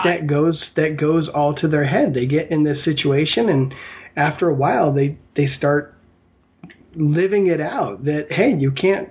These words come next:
Speaker 2: you can't question me." And
Speaker 1: And I'm
Speaker 2: they
Speaker 1: not the only one that they, they treated, you know, wrong.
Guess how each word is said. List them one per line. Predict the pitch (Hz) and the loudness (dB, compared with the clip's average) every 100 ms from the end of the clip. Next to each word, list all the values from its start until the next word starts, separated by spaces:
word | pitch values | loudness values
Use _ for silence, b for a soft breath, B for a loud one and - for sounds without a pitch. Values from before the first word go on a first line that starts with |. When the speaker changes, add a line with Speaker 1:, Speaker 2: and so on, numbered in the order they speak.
| - | -4
Speaker 2:
you | 156 165 | 0 2
can't | 214 240 - | 2 0 0
question | 143 123 - 120 | -2 -2 -4 -2
me." | 127 196 202 _ b b b b _ - | 0 0 -2 _ b b b b _ 0
And | 156 156 147 151 | 4 4 2 0
Speaker 1:
And | 240 | -2
I'm | - 247 277 | 0 0 0
Speaker 2:
they | 359 320 | 2 2
Speaker 1:
not | 311 | 2
the | 220 - | 0 0
only | 247 262 269 | -2 0 -2
one | 233 233 196 185 180 | -2 -4 -2 -4 -4
that | 202 - | -8 -4
they, | 196 190 185 185 _ _ _ _ 196 | 0 2 0 -8 _ _ _ _ -8
they | 190 196 196 - | -2 -2 -4 -6
treated, | 202 190 185 175 - _ _ _ _ _ - | -4 -2 -4 -4 -16 _ _ _ _ _ -8
you | 214 | -2
know, | 196 175 | 0 -2
wrong. | 175 180 165 160 - - | -2 -2 -2 -4 -10 -20